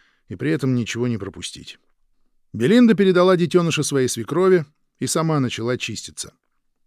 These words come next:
Диана несколько секунд покачала малыша, скорее всего, это тоже универсальное действие, и улыбнулась Архимеду.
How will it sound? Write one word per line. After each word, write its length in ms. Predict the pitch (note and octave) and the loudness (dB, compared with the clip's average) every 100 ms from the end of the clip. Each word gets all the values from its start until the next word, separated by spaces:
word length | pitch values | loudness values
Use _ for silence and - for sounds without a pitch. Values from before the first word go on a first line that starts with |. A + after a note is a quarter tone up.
| _ - | _ -12
Диана 340 | G2 D#3+ F3+ | -6 -2 0
несколько 480 | E3 F3 - C3+ C#3+ | 2 0 -2 -4 -4
секунд 380 | C#3 A#2+ D3+ - | -4 -4 -4 -4
покачала 520 | A#2+ B2+ - C3+ B2+ | -6 -6 -2 -2 -2
малыша, 460 | A#2+ A2+ - C#3+ - _ _ _ _ | -2 -4 -4 -4 -6 _ _ _ _
скорее 360 | - A2+ C#3 B2+ | -10 -4 -2 -2
всего, 260 | - A#2+ | -2 -2
это 180 | A#2 A2+ | -2 -4
тоже 300 | C#3+ C#3+ A2 | -2 -2 -2
универсальное 720 | G#2+ G#2 G#2+ - A#2 G#2 G#2 | -6 -8 -8 -8 -8 -8 -10
действие, 500 | G2+ C3 B2+ - B2 - _ _ _ _ _ | -6 -6 -6 -4 -6 -8 _ _ _ _ _
и 60 | |
улыбнулась 640 | D#3 F3+ C3 A#2+ C3 A#2 - | 0 2 4 2 2 0 -4
Архимеду. 520 | F#2+ G2+ F#2 E2 | -8 -10 -10 -12